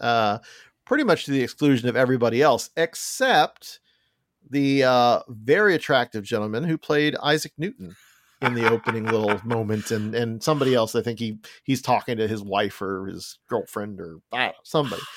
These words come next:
Speaker 2: Hot Newton.
Speaker 1: Um,
Speaker 2: I love
Speaker 1: Hot
Speaker 2: Hot
Speaker 1: Newton.
Speaker 2: Newton so much.
Speaker 1: And hot and not, uh, white, thankfully. And I know that
Speaker 2: <laughs>
Speaker 1: that, as we talked about last week,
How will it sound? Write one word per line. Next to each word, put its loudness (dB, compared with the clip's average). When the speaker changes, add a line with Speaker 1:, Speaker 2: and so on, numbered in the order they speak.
Speaker 2:
Hot 0
Newton. -2
Speaker 1:
Um, 4
Speaker 2:
I 6
love 4
Speaker 1:
Hot 2
Speaker 2:
Hot -8
Speaker 1:
Newton. -4
Speaker 2:
Newton -2
so -2
much. -4
Speaker 1:
And 2
hot 4
and 0
not, 0
uh, 2
white, -4
thankfully. -4
And 0
I 4
know 2
that 0
Speaker 2:
<laughs> -
Speaker 1:
that, 4
as -2
we -6
talked 2
about 0
last 0
week, -8